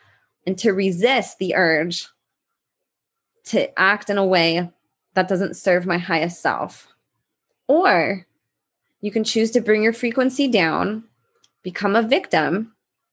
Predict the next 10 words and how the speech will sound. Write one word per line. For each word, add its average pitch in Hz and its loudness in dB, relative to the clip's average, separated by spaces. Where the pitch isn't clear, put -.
be 226 4
at 214 0
effect - -2
of 185 2
everything 202 2
that's - -4
happening 180 -4
outside 165 0
of 190 0
you 269 -2